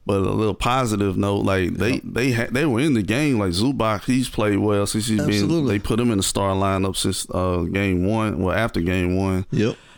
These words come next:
Speaker 1: And basically they got in, they got back in the game in the third quarter. They scored thirty points to the Suns nineteen. And, uh,
Speaker 2: Yeah.
Speaker 1: like Joe was saying, like, Paul George, his shot selection, it's like, I, I, I'm, I'm, I start, keep re-, telling myself, Paul George had one of,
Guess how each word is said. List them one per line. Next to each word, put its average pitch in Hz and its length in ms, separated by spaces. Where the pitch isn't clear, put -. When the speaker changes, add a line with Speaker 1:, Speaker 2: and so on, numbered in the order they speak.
Speaker 1:
And 92 180
basically 104 460
they 98 180
got 98 400
in, 104 280
they 107 180
got 107 220
back 110 160
in 98 80
the 95 80
game 110 320
in 98 60
the 90 40
third 104 340
quarter. 110 400
They 95 120
scored 98 440
thirty 98 280
points 104 420
to 98 80
the 87 100
Suns 95 380
nineteen. 101 680
And, 90 180
uh, 90 260
Speaker 2:
Yeah. 175 200
Speaker 1:
like 92 180
Joe 101 220
was 92 100
saying, 110 220
like, 90 140
Paul 98 240
George, 107 360
his 107 160
shot 113 300
selection, 95 260
it's 104 120
like, 92 280
I, 113 560
I, 113 100
I'm, 113 180
I'm, 120 280
I 113 100
start, - 340
keep 143 200
re-, 101 80
telling 127 260
myself, 98 400
Paul 107 180
George 123 320
had 110 220
one 104 160
of, 104 160